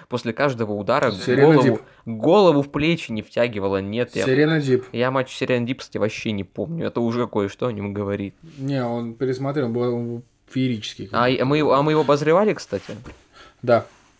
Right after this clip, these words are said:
Speaker 1: Ну, тогда он был не очень,
Speaker 2: Это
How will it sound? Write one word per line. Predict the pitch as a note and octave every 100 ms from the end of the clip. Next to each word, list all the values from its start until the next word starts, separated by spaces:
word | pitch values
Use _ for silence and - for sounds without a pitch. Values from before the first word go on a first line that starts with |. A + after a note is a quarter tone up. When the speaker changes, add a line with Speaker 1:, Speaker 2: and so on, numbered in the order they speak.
| _ _ _ _ _ _ _ _ -
Speaker 1:
Ну, | G#2 A2+ A#2
тогда | - A#2 F#2+ A2 C#3+ F3+ B2
он | C#3 D3+
был | D3 D3
не | D#3+
очень, | E3 B2+ D3+ C#3
Speaker 2:
Это | D3